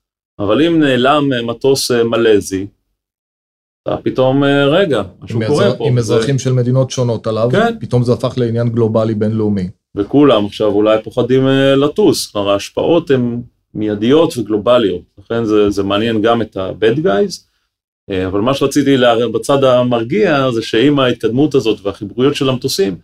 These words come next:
Speaker 1: אז כן הולכת יותר ויותר תשומת לב גם לעניין הזה של הגנת הסייבר, החל מהארכיטקטורה של המטוסים, הם מפרידים לחלוטין את הדומיין, את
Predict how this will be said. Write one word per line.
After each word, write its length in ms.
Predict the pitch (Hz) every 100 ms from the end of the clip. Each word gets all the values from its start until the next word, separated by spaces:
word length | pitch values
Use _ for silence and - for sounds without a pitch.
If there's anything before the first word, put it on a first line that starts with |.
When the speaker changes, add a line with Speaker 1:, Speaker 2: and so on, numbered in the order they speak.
| _ _ _ _ -
Speaker 1:
אז 140 | 92
כן 240 | - 160 160
הולכת 340 | 139 139 -
יותר 360 | 104 - 139 131
ויותר 280 | 117 131 120
תשומת 400 | - 120 110 -
לב 160 | 127 107 98
גם 300 | 117 123 117
לעניין 300 | 107 110 107
הזה 220 | 98 107
של 160 | - 98
הגנת 440 | 92 101 107 107
הסייבר, 680 | 95 90 - 135 143 120 98 - _ _ _ _ 101
החל 260 | - 123
מהארכיטקטורה 760 | 120 107 104 98 101 - 156 160
של 180 | 147 131
המטוסים, 680 | 117 117 - 123 113 107
הם 140 | 104 95
מפרידים 580 | 90 - 104 101 127 120
לחלוטין 760 | 92 101 98 - 139 135 120 - _ _ _ _ -
את 140 | -
הדומיין, 760 | 101 92 92 104 110 120 120 107
את 140 | 101